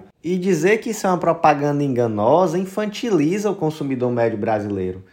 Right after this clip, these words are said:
É claro que o consumidor médio brasileiro consegue identificar que aquilo ali é tão somente um recurso de publicidade. E, além disso, não existe aqui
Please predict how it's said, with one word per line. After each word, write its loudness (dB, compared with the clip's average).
É 0
claro 4
que -4
o 0
consumidor -2
médio 2
brasileiro 0
consegue -4
identificar -2
que -2
aquilo 2
ali 4
é 4
tão -2
somente -2
um 0
recurso -4
de -2
publicidade. 2
E, 2
além 4
disso, 0
não 0
existe -2
aqui -6